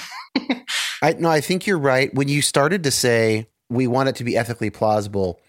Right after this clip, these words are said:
Speaker 2: I wanted to say, well, I think you and I are the type of people that really think through it kind of more rationally. But then where you ended, and what I think you meant by that was actually more about visceral kind of gut reaction and not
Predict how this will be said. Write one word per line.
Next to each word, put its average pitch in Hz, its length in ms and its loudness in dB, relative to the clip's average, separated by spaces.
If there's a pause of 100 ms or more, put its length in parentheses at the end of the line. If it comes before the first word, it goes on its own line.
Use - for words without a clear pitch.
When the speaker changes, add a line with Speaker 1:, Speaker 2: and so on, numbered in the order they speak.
(180)
Speaker 2:
I 147 140 4
wanted 214 360 2
to 175 60 0
say, 151 160 0
well, 147 160 4
I 143 120 2
think 202 260 -4
you 147 320 -2
and 170 120 0
I 139 180 4
are 135 100 2
the 120 100 0
type 135 260 -2
of 123 100 -4
people 120 440 -2
that 113 180 2
really 113 240 0
think - 460 -6
through 117 380 -2
it 113 240 0
kind 113 220 0
of 98 240 -2 (340)
more 120 160 2
rationally. 123 460 2
But 110 120 -4
then 120 140 0
where 123 120 2
you 127 200 -2
ended, 135 520 0 (640)
and 131 140 0
what 131 140 4
I 123 60 2
think 151 220 -4
you 131 80 -2
meant 127 260 0
by 120 120 2
that 113 220 2
was 110 160 -2
actually 117 340 2
more 113 260 2
about 104 280 0
visceral 104 520 0
kind 104 220 -2
of 90 60 -2
gut - 180 0
reaction 95 520 0
and 101 320 -2
not 131 380 2